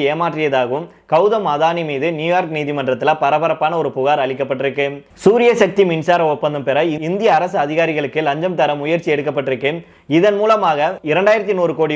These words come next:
ரூபாய் முறைகேட்டில் அவர் ஈடுபட்டுள்ளதாக புகார்கள் வைக்கப்பட்டிருக்கு. இரண்டாயிரத்தி இருபத்தி மூணாம் ஆண்டுல இது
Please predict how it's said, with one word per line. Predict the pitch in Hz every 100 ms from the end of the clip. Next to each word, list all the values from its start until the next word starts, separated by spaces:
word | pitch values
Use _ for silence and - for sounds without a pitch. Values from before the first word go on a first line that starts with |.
| 160
ரூபாய் | 185 185 151
முறைகேட்டில் | 165 165 156 156 147
அவர் | 139 160
ஈடுபட்டுள்ளதாக | 180 170 143 147 143 131 135 143
புகார்கள் | 143 147 139 151 135
வைக்கப்பட்டிருக்கு. | 131 135 135 139 143 143 147 _ 147
இரண்டாயிரத்தி | 180 240 233 196
இருபத்தி | 165 196 202 170
மூணாம் | 180 170
ஆண்டுல | 156 135 151
இது | 160